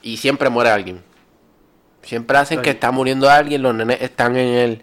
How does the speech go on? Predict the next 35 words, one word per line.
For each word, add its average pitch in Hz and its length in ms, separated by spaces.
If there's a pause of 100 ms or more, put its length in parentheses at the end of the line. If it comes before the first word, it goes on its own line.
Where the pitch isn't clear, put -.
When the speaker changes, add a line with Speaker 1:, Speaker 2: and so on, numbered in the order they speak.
(300)
Speaker 1:
en 120 200
el 113 160
cabrón, 110 1160 (1040)
en 113 220
el 107 120
cabrón 107 540 (420)
lugar 117 240
de 123 100
policía, 120 440
como 117 180
que 104 80
los 101 140
están 104 240
entrevistando. 123 1000 (400)
Yo 117 100
imagino 156 440
que 135 80
los 120 100
policías 110 340
ya 135 120
saben 139 200
quiénes 123 280
son, 123 160
como 117 200
que 98 60
dice, 95 180
"Chico, 127 260
otra 123 220
vez, 127 180
cabrón." 101 440
Y 110 60
yo, 120 80
"Pues, 156 160
mijo." 165 400 (160)
Speaker 2:
Sí. 131 320